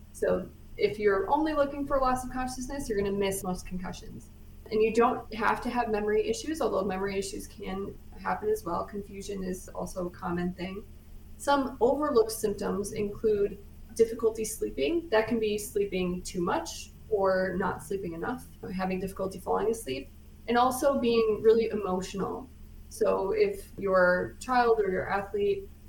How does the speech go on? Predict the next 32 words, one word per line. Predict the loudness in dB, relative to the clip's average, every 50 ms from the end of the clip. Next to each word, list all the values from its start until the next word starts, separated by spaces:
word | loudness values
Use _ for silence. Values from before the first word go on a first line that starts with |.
| -18 -10 -2
had | 0 2 2 2
a | 2 0
blow | 2 2 2 2 2
to | 0 -2
the | -2 -2
head | -2 0 0 0 2 0 -2
and | -2 -4 -2
then | -2 0 0 0 0 -2 -2 -2
they | -2 2
just | 2 2 2 2 2
seem | 2 2 2 2 0
overly | 0 2 6 8 8 8 10 8
emotional, | 6 4 4 2 2 0 -2 0 2 4 4 4 4 2 -2 -2
like | -4 -4 -4
more | -2 0 2 2 2 2 0
than | 0 0 0
usual, | 0 -2 -2 -4 -4 -2 -2 0
like | 0 0 -2 -2 -12 -4 0
that | 2 2 2 2
can | -2 -6 -6
be | -4 -4 -4
also | -4 -4 -6 -4 -4 -6
a |
sign | -6 -4 -4 -4 -4 -4
of | -4 -6 -8 -14 -16 -12 -12
a | -10
concussion. | -8 -8 -8 -8 -8 -12 -12 -12 -12 -14 -16 -16 -16 -16 -20 -20 -20 -20 -20 -20 -20 -20 -20 -20 -14 -12
If | -10 -2 0
you | 0
suspect | 0 0 -2 -6 -6 0 2 2 2 2 0 -6
a | -6
concussion, | -4 -2 -2 0 0 0 0 0 -2 -2 -2 -2 -4 -6